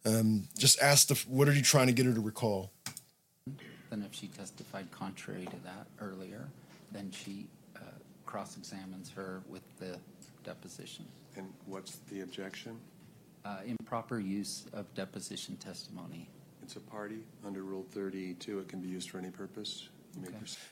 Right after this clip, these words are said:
Speaker 1: Yeah, so what he's trying to object to is basically, you usually don't get to refresh the recollection of a witness,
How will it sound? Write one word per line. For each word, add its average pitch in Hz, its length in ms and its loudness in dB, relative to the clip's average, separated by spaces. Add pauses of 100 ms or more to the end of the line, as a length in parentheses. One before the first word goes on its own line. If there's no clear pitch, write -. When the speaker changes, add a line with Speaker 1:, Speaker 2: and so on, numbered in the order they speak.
(100)
Speaker 1:
Yeah, 127 220 12
so 123 140 12
what 123 200 12
he's 143 220 12
trying 139 240 12
to 131 40 12
object 120 340 12
to 139 120 12
is 113 100 12
basically, 123 520 12 (520)
you 151 160 12
usually 180 520 12
don't 143 300 10
get 151 180 10
to 147 140 12
refresh 135 640 12
the 139 120 10
recollection 127 1000 12
of 110 320 12
a 107 140 12
witness, 120 720 12